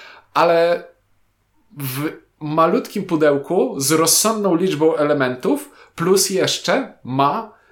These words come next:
bardzo, e, fajną rzecz pod tym względem, że nie ma scenariuszy. Nie otwierasz księgi scenariuszy, rozkładasz planszy, żetonów po tej planszy i, e, czytasz sobie, a żeby wygrać robisz to, to i to. Tylko po prostu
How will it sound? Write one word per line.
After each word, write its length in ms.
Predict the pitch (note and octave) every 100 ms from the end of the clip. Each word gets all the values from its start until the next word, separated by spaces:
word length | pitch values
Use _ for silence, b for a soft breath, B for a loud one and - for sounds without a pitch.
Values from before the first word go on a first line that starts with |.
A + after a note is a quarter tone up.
| b
bardzo, 1080 | A#2+ B2+ E3 F#3 D#3+ C#3 D3 C#3 C3 B2+ - B2
e, 640 | B2+ B2 B2 A#2+ A#2+ B2
fajną 540 | B2 - D3+ D#3 C#3 C3
rzecz 460 | C3+ F#3+ - - _ _ _
pod 280 | D#3 D#3 -
tym 160 | D3+ C3+
względem, 520 | B2+ D3 D3+ D3+ D3
że 260 | C#3+ C#3 B2+
nie 220 | C3+ D#3+
ma 260 | F3+ F3 E3+
scenariuszy. 760 | - F3+ D3+ D3 C#3 - G#2
Nie 100 | A2+
otwierasz 380 | B2 - C3 B2
księgi 320 | - C#3 B2
scenariuszy, 800 | A#2+ - A#2+ A2 C3 - A#2+ A#2+
rozkładasz 500 | C3 - B2+ A#2+ A#2
planszy, 760 | - A#2+ A#2+ - B2 A#2+ A#2+ A#2+ B2 A#2+ B2 B2
żetonów 460 | A#2+ A#2 B2 A#2
po 120 | -
tej 160 | B2 B2
planszy 560 | - A#2+ B2 - B2 C3 B B B
i, 440 | B2 A#2+ A#2+ A2+ B2 B2
e, 40 | B2
czytasz 320 | - C#3 B2+
sobie, 340 | - B2+ B2+
a 80 | B2+
żeby 240 | B2 B2+ C3
wygrać 400 | C3 B2+ A#2+ C3+
robisz 300 | B2+ B2+ -
to, 100 | C3+
to 140 | B2+
i 80 | A#2+
to. 300 | - G#3+ C#4+ B B
Tylko 220 | F3 E3+
po 120 | G3+ G3
prostu 520 | G#3+ D#3+ - G2+